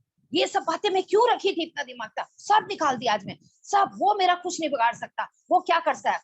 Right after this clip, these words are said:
कुछ नहीं, मैं अपने जीवन की खुद हूँ, मैं अपना जीवन अच्छा कर सकती हूँ, मैं कर रही हूँ। ऐसे जोर जोर से अपना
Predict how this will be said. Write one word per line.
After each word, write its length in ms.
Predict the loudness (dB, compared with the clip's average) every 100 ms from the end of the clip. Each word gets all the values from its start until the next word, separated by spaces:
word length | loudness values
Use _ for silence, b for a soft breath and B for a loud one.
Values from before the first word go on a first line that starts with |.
| -2
कुछ 260 | -2 0
नहीं, 220 | -4 -4
मैं 120 | -2 0
अपने 280 | 0 -4
जीवन 300 | -6 -4 -6
की 140 | -8 -16 -8
खुद 200 | -8 -6
हूँ, 200 | -10 -10 _ _ -2
मैं 80 |
अपना 220 | -2 0 -2
जीवन 220 | 0 -2
अच्छा 240 | -2 -2
कर 240 | -2 0 0
सकती 320 | 0 -4 -8
हूँ, 140 | -12 -16 _ -2
मैं 100 | -2
कर 320 | 0 2 4
रही 260 | 4 2 -2
हूँ। 100 | -6
ऐसे 220 | -10 -10
जोर 320 | -8 -2 -2
जोर 160 | -2 -8
से 140 | -6
अपना 360 | -8 -6 -8 -8